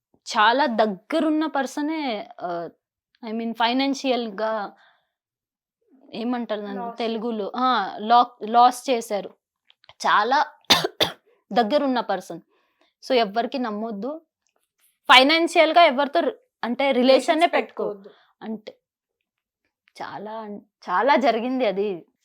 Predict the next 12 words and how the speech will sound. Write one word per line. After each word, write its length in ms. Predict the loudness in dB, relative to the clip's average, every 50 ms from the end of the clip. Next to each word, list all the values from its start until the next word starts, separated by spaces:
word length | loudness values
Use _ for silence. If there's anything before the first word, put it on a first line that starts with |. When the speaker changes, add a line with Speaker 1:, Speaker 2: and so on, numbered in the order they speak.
| _ 8 8 10 8 8 6 4
Speaker 2:
ఇప్పుడు 260 | 2 0 0 2 2
దాని 260 | 4 4 2 0 -4
నుండి 220 | -8 -10 -10 -8
రియలైజ్ 440 | -8 -8 -8 -8 -8 -10 -10 -12 -12
అయ్యి 520 | -14 -14 -14 -14 -16 -14 -14 -14 -14 -16 _ _ _ _ _ _ _ _ _ _ _
ఫైనాన్షియల్‌గా 640 | -10 -10 -10 -10 -10 -12 -12 -12 -12 -12 -12 -12 -14
ఫస్ట్ 340 | -12 -10 -12 -12 -12 -14 -18
సెటిల్ 340 | -14 -14 -14 -12 -12 -10 -10
అవ్వాలి 420 | -10 -10 -10 -10 -10 -10 -10 -12
అని 240 | -12 -14 -16 -16 -18 -20 -20 _ _ _ -10
Speaker 1:
అంతే. 280 | -8 -8 -10 -10 -10
Speaker 2:
కష్టపడుతున్నారు. 760 | -10 -10 -8 -8 -8 -6 -8 -10 -10 -12 -14 -14 -14 -16 -18